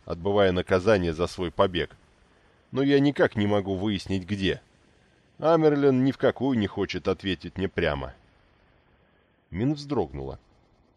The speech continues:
На миг лицо принца превратили в зловещую маску полосы запекшейся крови.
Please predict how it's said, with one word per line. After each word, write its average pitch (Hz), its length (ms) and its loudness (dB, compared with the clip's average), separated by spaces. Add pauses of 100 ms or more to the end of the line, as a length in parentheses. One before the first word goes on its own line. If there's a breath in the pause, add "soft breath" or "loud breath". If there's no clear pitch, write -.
На 82 180 -4
миг 98 280 -6
лицо 87 300 -8
принца 95 640 -6
превратили 90 960 -6
в 82 100 -20
зловещую 92 640 -6
маску 95 340 -4
полосы 90 520 -8
запекшейся 85 720 -8
крови. 67 440 -14